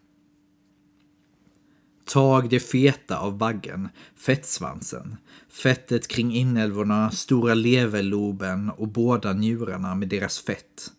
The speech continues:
och högra låret. Till detta är prästvigningsbaggen. Och vidare en rund brödkaka, en kaka bakad med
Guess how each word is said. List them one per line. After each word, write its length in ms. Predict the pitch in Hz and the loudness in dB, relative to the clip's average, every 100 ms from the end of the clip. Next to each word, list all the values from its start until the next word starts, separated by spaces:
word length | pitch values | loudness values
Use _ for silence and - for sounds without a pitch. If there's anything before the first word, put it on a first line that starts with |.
| - - | -20 -14
och 200 | - 107 - | -10 -10 -6
högra 560 | - 127 120 107 92 | 0 2 2 -2 -4
låret. 840 | 98 113 - - - - - - - _ _ _ _ _ _ _ | -2 -2 -4 -10 -12 -14 -16 -20 -20 _ _ _ _ _ _ _
Till 200 | - 98 | -4 0
detta 400 | 117 - _ 107 | 0 -2 _ -2
är 300 | 101 107 104 | 0 2 0
prästvigningsbaggen. 1600 | 95 - 117 - - 87 87 92 92 - - 90 87 - - 73 _ _ _ _ _ _ _ _ _ _ _ - | -2 -6 -6 -6 -8 -10 -8 -8 -10 -12 -12 -12 -12 -16 -16 -18 _ _ _ _ _ _ _ _ _ _ _ -20
Och 340 | - - 120 120 | -20 -4 0 6
vidare 440 | 139 135 120 113 | 8 6 4 2
en 240 | 107 123 123 | 4 4 4
rund 480 | 131 139 127 120 | 6 6 6 2
brödkaka, 840 | 110 120 131 127 - 85 87 - 82 | 0 2 2 2 -2 -8 -8 -8 -4
en 140 | 107 | -4
kaka 540 | - 123 127 131 113 107 | -2 -2 0 -2 -6 -2
bakad 380 | 117 120 107 | -2 -2 -4
med 160 | 104 117 | -4 -4